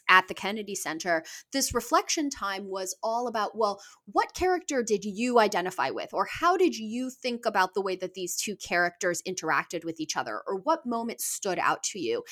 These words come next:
And I think that has a sort of broader and wider applicability as well, which is, um,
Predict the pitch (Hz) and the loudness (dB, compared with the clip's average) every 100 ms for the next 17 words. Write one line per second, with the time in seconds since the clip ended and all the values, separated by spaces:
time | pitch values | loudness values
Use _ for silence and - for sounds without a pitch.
0 | - - 247 254 254 247 185 233 370 - | -14 -6 -2 -2 -4 -8 -2 0 0 0
1 | 254 226 196 220 202 190 170 - 190 185 | -2 -2 -2 -2 -2 -2 -6 -2 4 6
2 | 190 196 185 175 170 - - - 196 190 | 8 6 2 0 -2 -4 -14 -2 -2 0
3 | 160 175 180 190 185 175 - 190 220 214 | -4 2 4 4 2 0 -2 -2 -2 -4
4 | 190 180 170 185 170 - 160 - 185 226 | -4 -2 -2 0 -2 -4 -6 -8 -2 2
5 | 185 165 185 185 196 185 - - - 202 | 2 2 -2 0 0 -2 -6 -16 -2 0
6 | 180 180 | 2 -2